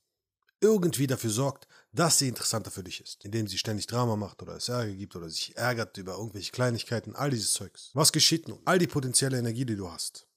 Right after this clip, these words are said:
die du eigentlich in all deine Arbeit stecken könntest, um all das zu erreichen, was du dir vorgenommen hast, geht verloren. Was geschieht nun als nächstes?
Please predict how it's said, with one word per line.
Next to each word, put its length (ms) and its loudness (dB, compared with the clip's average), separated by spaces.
die 60 -14
du 80 -8
eigentlich 260 0
in 80 -4
all 140 2
deine 220 4
Arbeit 240 2
stecken 240 -2
könntest, 420 -6
um 80 4
all 120 4
das 140 6
zu 100 4
erreichen, 300 2
was 100 2
du 60 0
dir 80 0
vorgenommen 420 0
hast, 240 -8
geht 160 0
verloren. 460 2
Was 220 2
geschieht 280 4
nun 100 2
als 160 2
nächstes? 460 0